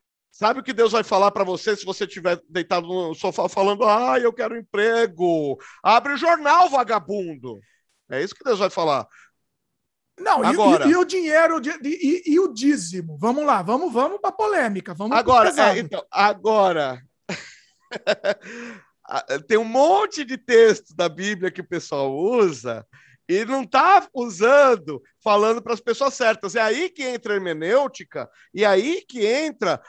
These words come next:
Speaker 1: como é bom manter um povo ignorante. Você conhece o texto de Malaquias? "Ah, no que me roubaste? Roubaste-me no ouro e na prata,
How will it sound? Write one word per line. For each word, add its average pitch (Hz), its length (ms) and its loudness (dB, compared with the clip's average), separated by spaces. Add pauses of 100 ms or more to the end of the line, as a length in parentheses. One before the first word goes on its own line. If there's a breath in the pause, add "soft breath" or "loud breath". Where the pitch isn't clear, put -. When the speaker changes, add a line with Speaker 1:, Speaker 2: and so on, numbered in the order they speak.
(240 soft breath)
Speaker 1:
como 330 320 -2
é 320 80 2
bom 262 200 -2
manter 294 300 -6
um 294 100 -4
povo 214 380 -2
ignorante. 262 880 -4 (720)
Você - 180 -8
conhece 262 580 0
o 196 200 -6
texto 202 480 -2
de 147 120 -14
Malaquias? 151 1120 -4 (440 soft breath)
"Ah, 269 380 4
no 254 160 -6
que 359 140 -4
me 359 140 -2
roubaste? 226 1080 2 (280 loud breath)
Roubaste-me 285 960 0
no 262 140 -4
ouro 277 380 2
e 262 40 -8
na 240 140 0
prata, 202 760 0